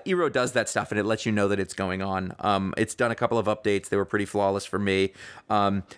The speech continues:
there is great customer support, which is really a thing that if you read, uh, reviews on the company, you'll see. Uh, it's, it's, they've really invested in it. You can call and get a hold of a Wi-Fi expert within thirty seconds. If you have any problems with your connected devices or any of the stuff, the experts at Eero will walk you through it.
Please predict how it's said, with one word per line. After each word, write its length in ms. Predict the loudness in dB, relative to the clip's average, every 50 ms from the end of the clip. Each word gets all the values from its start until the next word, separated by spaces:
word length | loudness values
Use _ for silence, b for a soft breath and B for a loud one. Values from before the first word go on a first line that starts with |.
| B B
there 320 | 0 2 4 4 4 4
is 140 | 2 0 -2
great 240 | 0 -2 -2 0 2
customer 280 | 0 0 0 2 0 0
support, 440 | 0 0 0 2 2 2 0 0
which 140 | -2 -4 -2
is 140 | -4 -6 -6 -8 -6
really 260 | -2 0 2 2 2 2
a 40 |
thing 200 | 2 2 2 2
that 100 | 2 2
if 80 | 2 0
you 100 | 0 -2
read, 400 | 0 0 0 0 0 0 2 2
uh, 160 | 2 2 4
reviews 420 | 2 2 0 2 2 0 0 0 0
on 80 | -2 -2
the 60 | -2
company, 300 | -2 -4 -2 -2 -2 -2
you'll 100 | -2 -2
see. 200 | 0 -2 -2 -2 B B B B B B
Uh, 80 | 2 2 2
it's, 260 | 2 2 0 0 0 0
it's, 280 | 0 0 0 -2 -4
they've 260 | 0 -2 -2 -2 -2 -4
really 320 | -2 0 2 2 2 2 0
invested 360 | 2 0 0 0 0 -2 -2
in 60 | -2
it. 80 | 0 -2
You 80 | -2
can 100 | -2 -4
call 300 | -4 -2 0 0 0 0
and 80 | 0 0
get 80 | -2 -2
a 40 | 0
hold 140 | 0 0
of 60 | 0 2
a 40 |
Wi-Fi 400 | 2 2 2 2 2 2 2 2
expert 280 | 2 2 0 0 2 2
within 200 | 2 2 2 0
thirty 260 | 0 0 0 0 0
seconds. 480 | -2 -2 -2 0 0 -2 -2 -2 -6 -10 B B B B
If 80 | B
you 60 | -2 0
have 100 | 0 0
any 100 | 0 -2
problems 640 | -2 0 0 0 0 2 0 0 0 0 -2 -2 0
with 120 | 0 2
your 120 | 2 2 0
connected 400 | 0 0 0 0 0 -2 -2 -2
devices 640 | 0 0 2 2 2 2 2 2 2 2 2 2
or 80 | 2 2
any 200 | 2 4 4 4
of 60 | 2 2
the 40 |
stuff, 240 | 2 2 0 0 2
the 120 | 2 2 2
experts 360 | 2 0 0 0 0 0 2
at 60 | 2
Eero 160 | 2 2 2 4
will 140 | 2 2 2
walk 260 | 2 2 0 2 -2
you 80 | -4 -2
through 260 | 0 0 2 2 2
it. 160 | 2 0